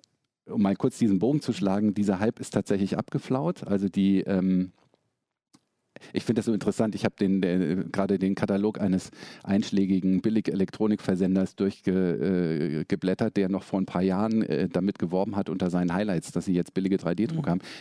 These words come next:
Speaker 1: Die verkaufen gar keine drei D Drucker mehr, ne? Also der,
Speaker 2: So weit.
Speaker 1: da, das Ding ist durch. Ähm, oder auch, ich weiß jetzt nicht, äh, vor ein paar Jahren gab es im Weihnachtsverkauf von Chibo, gab's auch einen günstigen drei D Drucker zu kaufen.
Speaker 2: Also,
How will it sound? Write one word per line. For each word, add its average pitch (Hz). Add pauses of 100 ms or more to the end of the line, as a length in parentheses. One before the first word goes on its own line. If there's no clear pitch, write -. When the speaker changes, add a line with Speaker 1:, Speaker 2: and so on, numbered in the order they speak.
Speaker 1:
Die 120
verkaufen 110
gar 80
keine 78
drei 76
D 76
Drucker -
mehr, 62 (260)
ne? 147 (200)
Also 208
der, 131
Speaker 2:
So 147
weit. 131
Speaker 1:
da, 120 (100)
das 117
Ding 113
ist -
durch. 131 (320)
Ähm, 107
oder 107
auch, 113
ich -
weiß 107
jetzt 110
nicht, 110
äh, 107
vor 113
ein 98
paar 101
Jahren 101
gab 101
es 104
im 95
Weihnachtsverkauf 104
von 104
Chibo, 95
gab's -
auch -
einen 80
günstigen 73
drei 71
D 71
Drucker -
zu -
kaufen. - (760)
Speaker 2:
Also, 160